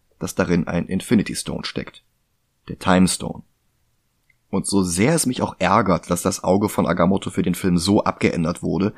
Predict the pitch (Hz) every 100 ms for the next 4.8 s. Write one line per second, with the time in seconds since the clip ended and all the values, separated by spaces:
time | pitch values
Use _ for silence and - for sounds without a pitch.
0 | - _ _ - - 127 120 113 - 131
1 | 95 85 117 - _ _ _ 82 80 127
2 | - - - _ _ _ 95 98 87 107
3 | - 107 95 - 101 101 - 90 113 120
4 | 123 - 95 95 - 92 90 -